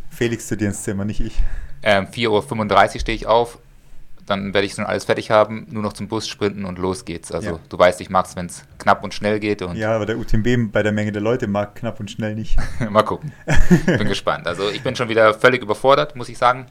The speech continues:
Speaker 2: Ähm, gefühlt muss ich jetzt drei E-Mails noch ausfüllen. Versicherung, jetzt muss ich noch irgendeine E-Mail ausfüllen, wo ich nochmal, ähm, Krankensachen beantworten muss, die habe ich mir noch gar nicht angeschaut. Dann muss ich nochmal irgendwas anderes angeben, ich muss einen Bus buchen, ich muss einen Startplatz,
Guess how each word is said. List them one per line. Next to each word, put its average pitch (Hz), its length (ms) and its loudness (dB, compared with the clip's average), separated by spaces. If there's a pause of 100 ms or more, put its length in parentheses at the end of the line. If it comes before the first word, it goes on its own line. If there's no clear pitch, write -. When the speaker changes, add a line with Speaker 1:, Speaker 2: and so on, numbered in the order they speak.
(500)
Speaker 2:
Ähm, 110 440 0
gefühlt 117 280 -8
muss 107 140 -12
ich 104 80 -16
jetzt - 280 -8 (220)
drei 101 340 4
E-Mails 127 320 -8
noch 123 140 -8
ausfüllen. 127 540 -4 (240)
Versicherung, 127 720 -2
jetzt 107 140 -10
muss 107 80 -8
ich 101 40 -8
noch 101 100 -4
irgendeine 101 300 -8
E-Mail 110 260 -4
ausfüllen, 110 500 -4 (440)
wo 101 120 -2
ich 104 80 -6
nochmal, 101 480 0
ähm, 95 240 -8
Krankensachen 120 680 -4
beantworten 120 520 0
muss, 120 140 -12
die - 80 -12
habe 98 60 -10
ich 98 40 -12
mir 95 60 -8
noch 92 80 -8
gar 110 180 4
nicht 123 140 -8
angeschaut. 123 580 -2 (380)
Dann 98 140 -6
muss 101 120 -10
ich 104 80 -8
nochmal 101 280 -2
irgendwas 120 360 -2
anderes 135 360 -2
angeben, 123 480 -8
ich 104 100 -14
muss 98 160 -10
einen 98 140 -8
Bus 143 180 -4
buchen, 131 560 -8
ich - 100 -14
muss 101 220 -10
einen - 240 -10
Startplatz, - 840 0